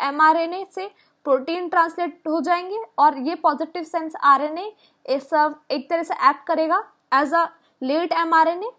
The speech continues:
और इससे हम, इससे ट्रांसक्राइब्ड होके पॉजिट-, नेगेटिव सेंस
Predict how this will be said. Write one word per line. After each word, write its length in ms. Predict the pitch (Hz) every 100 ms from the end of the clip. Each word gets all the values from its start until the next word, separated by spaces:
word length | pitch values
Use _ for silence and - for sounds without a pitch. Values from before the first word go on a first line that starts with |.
| _ _
और 180 | - 285 -
इससे 300 | 302 - 370
हम, 300 | 339 339 - -
इससे 360 | 285 285 - 381
ट्रांसक्राइब्ड 680 | 381 302 269 - 311 302
होके 200 | 302 294 427 - _ -
पॉजिट-, 480 | 269 269 311 _ 233
नेगेटिव 400 | 277 262 302 339
सेंस 480 | - 330 415 -